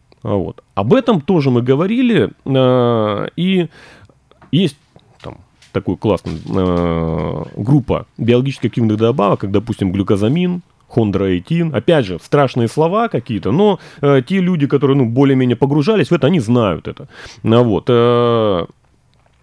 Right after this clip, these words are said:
вот у этих веществ, э, судя по всему, эти вещества, они обладают разными эффектами в нашем организме.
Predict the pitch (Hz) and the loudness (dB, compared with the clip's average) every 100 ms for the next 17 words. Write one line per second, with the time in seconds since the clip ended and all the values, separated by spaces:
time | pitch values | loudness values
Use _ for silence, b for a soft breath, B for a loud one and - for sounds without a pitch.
0 | - - 151 - _ 190 170 214 214 190 | -12 0 0 0 _ 0 2 0 0 -4
1 | 180 196 - 240 269 - 139 127 - - | -4 -4 -2 -4 -4 -6 -6 -6 -6 0
2 | 214 180 190 - - 202 233 294 277 _ | 2 2 -2 -4 0 2 2 0 -6 _
3 | _ _ _ 175 160 156 170 156 190 - | _ _ _ -2 0 0 -2 -2 -4 -4
4 | 202 233 240 - - 113 135 208 214 135 | -2 0 0 -2 -4 -2 0 0 0 0
5 | 131 143 147 214 202 143 - - 175 185 | 0 0 0 0 0 -2 -4 -2 0 0
6 | 180 139 - 123 202 - 147 110 147 165 | 0 0 -2 -2 -4 -2 -2 0 -2 -2
7 | 147 139 131 127 110 85 | 0 0 0 -2 -2 -4